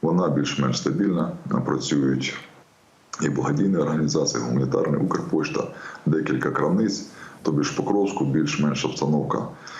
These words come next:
е, з гуманітарною допомогою стабільна, но складніше. Е, з напрямку обстрілів. Ворог обстрілює місто Покровськ майже кожного дня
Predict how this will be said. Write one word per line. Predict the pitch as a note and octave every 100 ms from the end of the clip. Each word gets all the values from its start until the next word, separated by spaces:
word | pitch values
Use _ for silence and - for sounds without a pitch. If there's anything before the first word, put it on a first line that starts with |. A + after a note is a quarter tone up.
| - - - - E2+
е, | E2 D2+
з |
гуманітарною | D2+ D2+ D2+ D2+ D2 C#2 C#2
допомогою | - D2 D2 C#2+ C2 C#2
стабільна, | - D#2+ G#2 A2 E2+ D2+ D2+
но | D#2+ F2+ G#2+ A2+ -
складніше. | - - D#2 C#2+ C#2+ B1+ - - - - - _ _ _ _ -
Е, | D2 C#2 C#2+ C#2
з | -
напрямку | - E2+ D#2 D2 D2
обстрілів. | - D#2 D2+ - B1 A#1+ - - -
Ворог | D2 E2+ D2+ C#2
обстрілює | C2 - D2+ C#2 C#2
місто | D2 D2 C2+
Покровськ | - - G2 F#2 -
майже | C#2+ C2+ C2+ B1+
кожного | C#2+ C2 C2 C2+
дня | C2+ E2+ F#2+ G2 G2